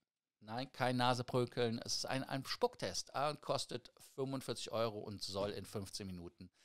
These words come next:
ein Ergebnis bringen. Ja, wer jetzt, jetzt fragt,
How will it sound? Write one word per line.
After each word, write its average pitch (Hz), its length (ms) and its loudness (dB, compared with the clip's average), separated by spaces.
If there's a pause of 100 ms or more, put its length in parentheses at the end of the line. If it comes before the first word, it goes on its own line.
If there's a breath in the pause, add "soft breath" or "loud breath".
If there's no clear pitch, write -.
(340 loud breath)
ein 95 520 -4 (200)
Ergebnis 117 680 -4
bringen. 95 480 -8 (760 loud breath)
Ja, 151 340 2
wer 160 260 2
jetzt, 135 400 2 (120)
jetzt 113 300 -2
fragt, - 520 0